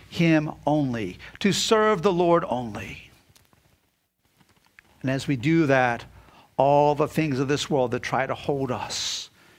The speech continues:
will fall to the ground. They'll fall to the side.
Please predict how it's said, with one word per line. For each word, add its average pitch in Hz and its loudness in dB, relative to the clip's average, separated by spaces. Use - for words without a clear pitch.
will 156 -12
fall 123 -4
to 151 -6
the 127 -6
ground. 101 -6
They'll 120 -4
fall 123 -2
to 147 -6
the 131 -8
side. - -12